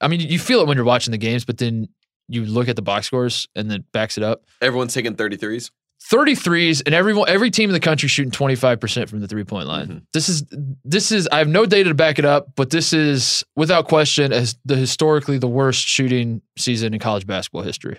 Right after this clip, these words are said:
Speaker 1: I'm certain of it. It doesn't matter if it's right. It's like saying it's a historically weak bubble. It doesn't actually have to be true. You just have to feel like it's true. That's how I feel about the, the three-point shooting this year. Teams are jacking threes. Every single game, it's like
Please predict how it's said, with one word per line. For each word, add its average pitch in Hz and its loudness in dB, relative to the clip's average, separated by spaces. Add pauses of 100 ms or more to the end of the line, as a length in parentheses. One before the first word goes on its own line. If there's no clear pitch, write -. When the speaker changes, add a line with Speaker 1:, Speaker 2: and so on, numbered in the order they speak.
Speaker 1:
I'm 135 -2
certain 151 0
of 139 2
it. 139 2
It 135 0
doesn't 170 2
matter 151 4
if 143 -4
it's 131 -4
right. 147 4
It's 131 2
like 180 2
saying 185 2
it's 151 0
a 135 2
historically 131 0
weak 123 -2
bubble. 120 0
It 123 -2
doesn't 120 -2
actually 117 -2
have 113 0
to 117 -12
be 117 -4
true. 120 0
You - -8
just 117 -4
have 127 0
to - -10
feel 131 0
like 135 0
it's 143 -4
true. 143 -2 (160)
That's 156 2
how 151 4
I 135 4
feel 123 0
about 110 0
the, 98 -4
the 104 -14
three-point 107 -4
shooting 87 -8
this 85 -6
year. 71 -10 (500)
Teams 202 0
are 156 0
jacking 151 2
threes. 120 -2 (540)
Every 202 2
single 185 0
game, 135 2
it's - -4
like 110 -2